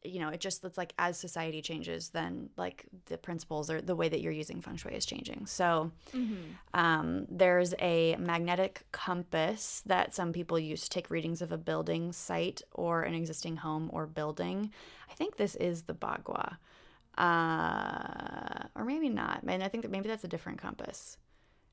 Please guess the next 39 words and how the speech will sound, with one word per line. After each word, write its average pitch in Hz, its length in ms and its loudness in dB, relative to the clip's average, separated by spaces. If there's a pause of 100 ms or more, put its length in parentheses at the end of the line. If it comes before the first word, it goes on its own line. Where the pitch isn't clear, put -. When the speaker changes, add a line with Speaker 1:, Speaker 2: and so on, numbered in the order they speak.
Speaker 1:
'Cause 214 100 -4
I'm 240 200 6
looking 208 280 4
at 226 80 0
a 208 40 0
picture 196 400 0
that 185 100 4
I 185 80 4
think 247 300 0
is 247 120 2
a - 60 0
Bagua, - 500 -2
but - 160 -2
maybe 117 340 -4
that's, - 720 -6 (120)
I 294 60 0
Speaker 2:
There's 302 160 0
Speaker 1:
th-, - 100 -10
Speaker 2:
two - 120 0
Speaker 1:
I 311 40 0
think 311 200 0
it 202 60 2
Speaker 2:
different 175 160 -2
Speaker 1:
is. - 80 -4
Speaker 2:
pictures. 220 200 -2
Of, 214 160 -8
there's, 247 200 -2
there's 240 280 0
the 233 120 -2
nine 220 540 0
grid 214 340 0
Bagua, 247 500 2
and 226 120 0
then 220 160 -2
there's 196 260 -4
the, 151 400 -4
like, 160 240 -6
s-, - 60 2
Speaker 1:
Octagon. 175 720 0